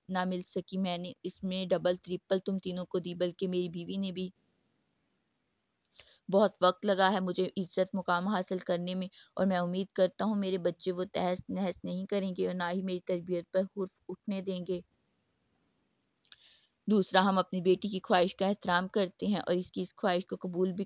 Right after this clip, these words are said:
करने की रब से पूरी दुआ करेंगे। इंशाल्लाह कल परसों हम मिलकर आपकी बड़ी भाभी और हमारे बड़े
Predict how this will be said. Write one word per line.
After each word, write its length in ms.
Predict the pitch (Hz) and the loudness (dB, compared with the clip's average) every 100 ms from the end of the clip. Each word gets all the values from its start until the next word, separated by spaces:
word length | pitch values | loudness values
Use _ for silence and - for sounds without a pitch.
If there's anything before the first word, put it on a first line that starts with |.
| - | -2
करने 320 | 185 180 180 - | -2 -2 -6 -6
की 120 | 190 - - _ | -8 -8 -20 _
रब 180 | 185 190 | 4 4
से 140 | - 190 | 4 -4
पूरी 220 | - 190 | -2 -2
दुआ 260 | 196 196 185 | 0 2 2
करेंगे। 480 | 208 196 185 185 185 - _ _ _ _ _ _ _ - _ _ _ | 0 -4 -2 -4 -4 -10 _ _ _ _ _ _ _ -20 _ _ _
इंशाल्लाह 500 | - 185 - 202 185 185 | -4 -4 2 4 4 4
कल 120 | 190 190 | 2 2
परसों 300 | 196 185 196 | 2 0 0
हम 100 | 190 185 | 0 0
मिलकर 340 | 180 - 190 - | -2 -2 -4 2
आपकी 340 | 185 180 - 180 | 2 2 -4 0
बड़ी 300 | 185 180 185 _ _ - | 2 2 -2 _ _ 0
भाभी 440 | 202 185 170 185 - | 4 6 4 -2 0
और 140 | 185 190 | 2 2
हमारे 440 | 202 202 180 175 180 - | 2 2 2 2 -2 -4
बड़े 260 | 190 180 | 0 2